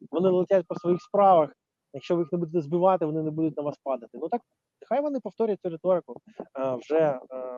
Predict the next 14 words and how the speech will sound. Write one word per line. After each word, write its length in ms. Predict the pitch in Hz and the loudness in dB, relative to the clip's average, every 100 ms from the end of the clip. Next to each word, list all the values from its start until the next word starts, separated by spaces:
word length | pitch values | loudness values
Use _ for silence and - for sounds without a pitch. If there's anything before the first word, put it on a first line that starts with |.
| 123 131 | -12 -12
у 40 | |
себе, 320 | - 170 143 127 _ _ _ - | -6 -2 -2 -6 _ _ _ -12
е, 540 | 131 127 127 123 120 - _ _ _ _ | -8 -6 -8 -10 -12 -16 _ _ _ _
в 80 | 165 | 6
нашому 420 | 185 - 170 175 | 6 6 0 0
Криму, 520 | - 185 175 156 123 - _ _ _ _ _ | 0 2 2 0 -4 -8 _ _ _ _ _
навіть 280 | 151 156 147 | -4 -4 0
не 100 | 175 | 0
у 100 | 170 | 0
себе, 400 | - 160 127 - _ _ _ _ | 2 2 2 -2 _ _ _ _
а 40 | |
тимчасово 440 | 160 156 170 196 175 | -10 -10 -4 0 0
окупованих 540 | 165 175 165 151 147 | -2 0 0 0 -2
територіях. 640 | 156 143 - 131 110 101 | -2 -2 -2 -4 -4 -10